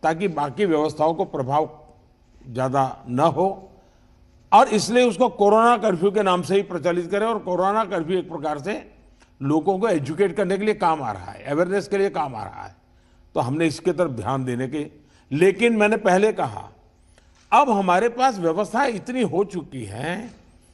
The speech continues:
माइक्रो कंटेनमेंट जोन, उसी पर बल दीजिए, आपको अच्छे परिणाम मिलेंगे।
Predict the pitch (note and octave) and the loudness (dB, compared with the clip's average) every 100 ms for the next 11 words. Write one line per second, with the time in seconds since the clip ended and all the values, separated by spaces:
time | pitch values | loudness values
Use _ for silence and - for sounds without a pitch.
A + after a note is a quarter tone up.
0 | - _ - B2 C#3+ F#3 G3 - G#3+ A3+ | -20 _ -10 2 6 6 4 2 4 4
1 | A3 G#3 F3+ D3+ F#3+ F#3+ F#3 E3+ B2+ E3+ | 4 0 0 0 -2 0 0 -2 0 0
2 | D3 G#2 - _ _ _ _ _ _ _ | 0 -6 -16 _ _ _ _ _ _ _
3 | _ E3 D#3 G#3 F#3 G#3 F3+ F#3 F3 E3+ | _ -6 -4 -4 -2 0 2 2 0 -2
4 | D3 F#3 G3+ - - _ _ _ _ _ | -2 -2 -4 -10 -20 _ _ _ _ _
5 | _ D3 E3+ - A3+ - - G#3+ F#3+ F3 | _ -4 -2 -2 -2 -4 -2 -2 0 2
6 | F3 C#3+ A#2+ G#2 F#2+ F#2+ | 2 0 -4 -6 -10 -18